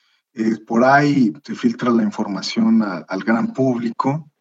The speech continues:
y desde ese momento se lanza un debate, porque se involucran muchísimos líderes religiosos de distinta índole, de distintas ideologías.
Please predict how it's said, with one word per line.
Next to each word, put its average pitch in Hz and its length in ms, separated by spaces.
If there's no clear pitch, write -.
y 117 200
desde 123 200
ese 143 180
momento 127 460
se 101 240
lanza 117 420
un 113 220
debate, 120 580
porque - 220
se - 120
involucran 127 600
muchísimos 151 560
líderes 127 480
religiosos 113 640
de 98 100
distinta 104 560
índole, 107 380
de 104 80
distintas 101 560
ideologías. 92 720